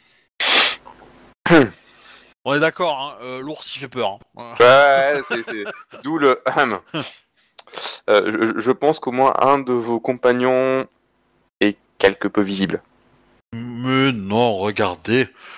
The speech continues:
Speaker 2: vous pouvez lui gratter le dos. Nanana. Et, euh, elle commence à s'approcher du, de l'ours, et l'ours, euh, voilà, le, le petit chien, quoi, hein. Euh,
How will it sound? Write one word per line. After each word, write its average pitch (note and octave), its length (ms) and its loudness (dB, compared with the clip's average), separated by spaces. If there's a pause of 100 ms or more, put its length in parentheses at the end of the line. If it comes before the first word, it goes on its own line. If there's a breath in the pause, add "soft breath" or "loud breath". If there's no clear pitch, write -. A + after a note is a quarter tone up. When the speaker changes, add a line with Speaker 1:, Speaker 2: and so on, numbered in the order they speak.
(100)
Speaker 2:
vous G#2+ 80 -10
pouvez G#2+ 220 -2
lui B2 140 -2
gratter G#2+ 300 -2
le F#2 80 -16
dos. C#3 260 -2 (180)
Nanana. G#2 540 -8 (1120 loud breath)
Et, D3 180 2
euh, C3+ 400 -2
elle C3+ 120 -6
commence F3 300 -4
à E3 80 -2
s'approcher E3 420 -4
du, D#3 120 -12
de C#3 240 -10
l'ours, E3 300 -4
et D3 40 -2
l'ours, D#3 300 -4
euh, A2 680 -2
voilà, A2+ 220 0 (240 loud breath)
le, C#3 300 0
le D3+ 120 0
petit - 180 -8
chien, G#3+ 200 -8 (100)
quoi, G2 220 -12
hein. F3+ 100 -16 (140)
Euh, G2 140 -18